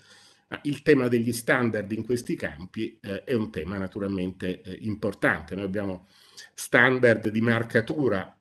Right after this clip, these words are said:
ben conosciuti, ben affermati, che si portano dietro la loro grammatica, la loro documentazione, e quindi siamo abbastanza sicuri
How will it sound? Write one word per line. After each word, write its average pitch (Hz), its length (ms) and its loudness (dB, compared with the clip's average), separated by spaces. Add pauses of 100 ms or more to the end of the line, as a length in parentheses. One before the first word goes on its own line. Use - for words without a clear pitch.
(140)
ben 117 260 -2
conosciuti, 117 580 -2
ben 117 200 2
affermati, 117 640 0
che 110 120 -4
si 117 100 -4
portano 117 400 -2
dietro 120 400 0
la 110 80 -2
loro 117 260 0
grammatica, 123 680 -2
la 113 100 0
loro 117 260 0
documentazione, 113 920 -2
e 107 80 -4
quindi 123 220 -2
siamo 110 240 -4
abbastanza 117 500 -6
sicuri 113 520 -2